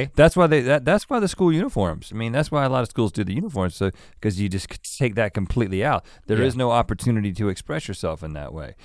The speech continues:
Speaker 2: I don't know. There's advantages, there's disadvantages. That's not what we're gonna talk about. We're talking about back to school, and we're gonna talk about us going back to school year after year in a moment. But first,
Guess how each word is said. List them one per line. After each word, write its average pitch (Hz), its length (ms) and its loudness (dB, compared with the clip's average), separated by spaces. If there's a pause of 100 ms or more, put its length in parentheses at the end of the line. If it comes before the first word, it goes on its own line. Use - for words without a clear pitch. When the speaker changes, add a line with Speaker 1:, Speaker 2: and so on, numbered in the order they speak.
(180)
Speaker 2:
I - 60 -4
don't 240 80 0
know. 110 120 0
There's 117 180 -4
advantages, 143 500 -2
there's 110 140 -4
disadvantages. 107 640 -6
That's 131 240 -4
not 95 160 -2
what 78 80 -6
we're 76 80 -8
gonna 73 180 -8
talk 78 280 -4
about. 82 280 -4
We're 92 120 -6
talking 80 400 -4
about 78 380 -6 (280)
back 90 220 0
to 82 100 -8
school, 87 340 -4
and 90 120 -6
we're 95 80 -2
gonna 92 140 -2
talk 90 200 -4
about 85 360 -4 (120)
us 196 420 6 (220)
going 101 300 0
back 98 240 0
to 90 80 -8
school 92 400 0
year 92 340 0
after 87 240 -4
year 87 300 -4 (260)
in 170 160 2
a 165 60 4
moment. 156 500 2 (240)
But 139 160 -4
first, - 600 0